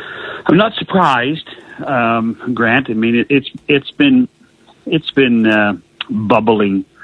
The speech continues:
for a while. Anybody around the club has been,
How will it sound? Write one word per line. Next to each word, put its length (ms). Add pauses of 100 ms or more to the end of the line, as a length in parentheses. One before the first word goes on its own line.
(520)
for 260
a 60
while. 480
Anybody 460
around 420
the 80
club 380
has 240
been, 360